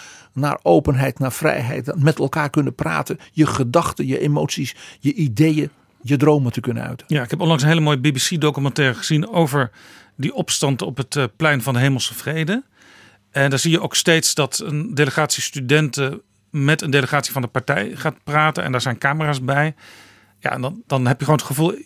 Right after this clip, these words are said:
Speaker 2: je, je staat aan de, eigenlijk aan de kant van die studenten, want je begrijpt ze. Maar ja, het is niet de bedoeling.
Speaker 1: Net als wat ik toen vertelde, dat president Liu Jiaxi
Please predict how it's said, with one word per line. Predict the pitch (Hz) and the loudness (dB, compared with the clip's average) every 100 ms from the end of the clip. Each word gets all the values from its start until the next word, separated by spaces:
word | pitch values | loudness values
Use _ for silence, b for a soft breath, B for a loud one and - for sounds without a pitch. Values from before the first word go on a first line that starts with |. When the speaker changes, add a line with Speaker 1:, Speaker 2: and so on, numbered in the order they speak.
| - | -18
Speaker 2:
je, | - 107 143 143 143 156 - | -12 -4 2 4 2 -2 -8
je | - 143 | -6 -2
staat | - 165 147 | 0 0 0
aan | 143 135 | -2 -2
de, | |
eigenlijk | 131 - 139 147 | -4 -4 -2 -2
aan | |
de | 135 | 0
kant | 175 165 | 0 0
van | 143 | -2
die | 131 | -4
studenten, | - 156 131 175 156 135 | -2 0 4 4 4 0
want | 131 | -2
je | 131 | -4
begrijpt | 117 - 147 165 - | -8 -4 0 0 -2
ze. | - | -6
Maar | 143 202 - 143 | -6 -6 -4 -4
ja, | |
het | 165 _ _ | -4 _ _
is | - | 2
niet | 180 143 | 2 2
de | |
bedoeling. | 120 151 175 107 101 _ _ B 160 B B | 0 2 2 0 -6 _ _ B -20 B B
Speaker 1:
Net | - 123 | -8 -6
als | 113 - _ _ _ _ - | -6 -8 _ _ _ _ -10
wat | 120 | -6
ik | 117 - | -6 -8
toen | - 131 | -2 -2
vertelde, | 110 123 113 | 0 -4 -4
dat | 113 - | -6 -4
president | 139 127 123 | -2 2 4
Liu | 117 127 | 6 4
Jiaxi | 110 113 - 123 | 4 2 2 -2